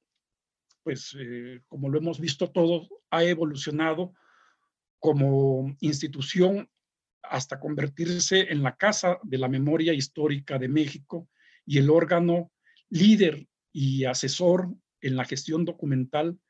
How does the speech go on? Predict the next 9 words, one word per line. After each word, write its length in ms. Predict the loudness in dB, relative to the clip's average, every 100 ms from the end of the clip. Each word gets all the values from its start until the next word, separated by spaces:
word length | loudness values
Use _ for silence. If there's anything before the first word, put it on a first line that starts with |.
| _ _ _
y 260 | 2 2 2 -6
administración 1120 | -4 0 0 0 -4 -4 -4 -2 -2 -4 -8 _ _
del, 720 | -4 -2 0 -2 -6 -8 -10 _ _ -8
de 80 |
archivos 560 | -8 -6 -8 -4 -6 -6
de 100 | -14
todo 220 | -8 -6
el 80 | -4
país. 500 | -6 -10 -10 -18 -20